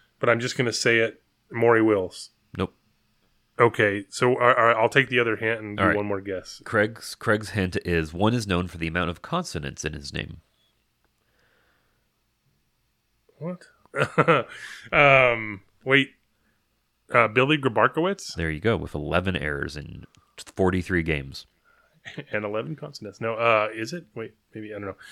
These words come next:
Speaker 2: All right, my last
Speaker 1: Um,
Speaker 2: hint for you before you're gonna
Speaker 1: mm-hmm.
Speaker 2: get one more guess is the f-, remaining player played second, third, shortstop, center field, left field, right field in a hundred and eight games.
Speaker 1: Uh, Lee Lacy?
Speaker 2: Bobby Valentine.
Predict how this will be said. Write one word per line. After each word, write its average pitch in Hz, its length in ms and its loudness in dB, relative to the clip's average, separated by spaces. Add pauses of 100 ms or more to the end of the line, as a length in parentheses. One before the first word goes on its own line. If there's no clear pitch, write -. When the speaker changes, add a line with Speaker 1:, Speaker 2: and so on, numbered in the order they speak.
(420)
Speaker 2:
All 92 80 2
right, 87 100 2
my 127 140 6
last 107 200 6
Speaker 1:
Um, 104 80 -4
Speaker 2:
hint 98 120 -4
for 110 80 -2
you 95 300 -2 (120)
before 90 280 -2
you're 87 260 -4
gonna 82 160 -4
Speaker 1:
mm-hmm. 80 120 -2
Speaker 2:
get 78 40 -6
one 92 140 0
more 98 100 -2
guess 87 320 -2
is 78 160 -6
the 85 80 -10
f-, - 160 -14
remaining 95 400 -2
player 80 320 2
played 78 460 -2
second, - 440 0
third, 80 420 -2
shortstop, - 600 -4
center 95 260 -4
field, 95 280 -2
left 85 200 -2
field, 82 320 -6
right 76 200 -4
field - 320 -12 (120)
in 80 160 -6
a 71 60 -6
hundred 82 360 -2
and 73 100 -10
eight 80 180 -6
games. - 380 -14 (1120)
Speaker 1:
Uh, 104 720 0 (1040)
Lee 131 160 -2
Lacy? 123 560 -4 (260)
Speaker 2:
Bobby 101 340 0
Valentine. - 600 -6